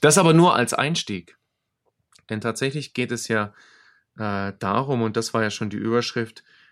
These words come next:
ist es das überhaupt wert? Und ich habe einfach mal, ja, Aussagen von Führungskräften, äh, mitnotiert, die für mich,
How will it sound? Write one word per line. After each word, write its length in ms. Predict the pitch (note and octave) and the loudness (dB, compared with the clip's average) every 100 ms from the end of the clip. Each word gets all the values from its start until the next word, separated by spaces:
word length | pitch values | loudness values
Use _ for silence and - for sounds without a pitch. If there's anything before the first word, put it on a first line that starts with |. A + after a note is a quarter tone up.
| _ | _
ist 200 | - B2 | -8 -6
es 120 | B2+ | -4
das 200 | - G#2+ | -4 -4
überhaupt 440 | B2 A2 G#2+ - G2+ | 0 -2 -2 -10 -4
wert? 460 | A2 G#2+ F2+ - _ _ _ _ _ _ | -2 -2 -6 -20 _ _ _ _ _ _
Und 160 | A2+ | -6
ich 140 | A2+ A#2+ | -4 -2
habe 320 | C3+ D3+ C#3+ | 0 0 0
einfach 560 | - C3 D3 C#3 - - - _ _ _ _ _ - | -2 -2 -2 -4 -6 -18 -20 _ _ _ _ _ -8
mal, 680 | B2+ A#2+ A2+ A2+ A2+ A2 G#2+ _ - | -4 -2 0 0 0 -4 -10 _ -10
ja, 360 | A#2+ A2+ G2 _ - | -2 -2 -2 _ -6
Aussagen 840 | C3 G#3+ - A#2+ G#2+ G#2+ G2+ F#2+ _ _ _ _ _ _ _ _ | -2 -2 -2 0 2 0 -2 -8 _ _ _ _ _ _ _ _
von 400 | _ - A2+ A2 | _ -4 -2 -2
Führungskräften, 1160 | A2 - E3+ D3+ D3 - B2+ A#2+ - A#2+ A#2 A2+ | -6 -6 -4 -4 -6 -6 -6 -6 -6 -2 -2 -2
äh, 240 | - A2 F#2 | -4 -8 -6
mitnotiert, 1160 | A#2+ D3+ E3 - C3+ C3 - C3+ C#3+ E3 - - _ _ _ | -4 -6 -6 -8 -4 -4 -6 -2 0 0 -6 -20 _ _ _
die 80 | A2 | -10
für 180 | - C3 | -4 -2
mich, 400 | C3 C3+ - | -2 -6 -12